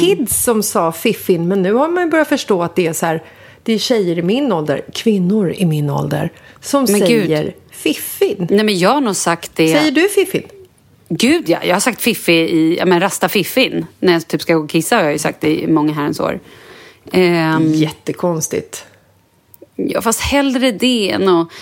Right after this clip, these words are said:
Speaker 2: jag ska rasta min slida. Ugh, jag kan inte säga
Speaker 1: Men
Speaker 2: slida, jag tycker
Speaker 1: måste
Speaker 2: slida
Speaker 1: man
Speaker 2: är konstigt.
Speaker 1: överhuvudtaget säga att man ska gå och rasta den? <laughs>
Speaker 2: Ja, det måste man faktiskt. Det är
Speaker 1: Det måste man.
Speaker 2: viktigt.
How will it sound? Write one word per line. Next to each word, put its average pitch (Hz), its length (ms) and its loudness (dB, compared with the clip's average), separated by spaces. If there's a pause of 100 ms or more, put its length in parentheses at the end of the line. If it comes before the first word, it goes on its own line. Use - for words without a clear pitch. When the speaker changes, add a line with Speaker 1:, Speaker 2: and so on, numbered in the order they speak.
(160)
Speaker 2:
jag 196 200 -2
ska 160 260 0
rasta 160 500 -2
min 160 380 2 (800)
slida. 170 920 0 (220)
Ugh, 220 160 4 (100)
jag 190 100 -2
kan 185 80 0
inte - 100 -4
säga 160 180 -2
Speaker 1:
Men 226 60 2
Speaker 2:
slida, 233 140 4
jag 262 100 4
tycker 165 60 -2
Speaker 1:
måste - 120 -2
Speaker 2:
slida 240 120 2
Speaker 1:
man 277 100 2
Speaker 2:
är 277 40 0
konstigt. 285 220 0
Speaker 1:
överhuvudtaget 214 540 0
säga 185 380 0
att 180 120 -4
man 185 160 0
ska - 180 -2
gå 170 280 0
och 160 140 0
rasta 208 540 -2
den? 208 340 2 (200)
<laughs> - 260 -2
Speaker 2:
Ja, 226 200 2 (220)
det 339 160 2 (100)
måste - 240 -2
man 381 140 4
faktiskt. 175 380 -4 (100)
Det 277 120 0
är 392 60 0
Speaker 1:
Det 320 80 2
måste 330 340 0
man. 233 160 2
Speaker 2:
viktigt. 175 220 -4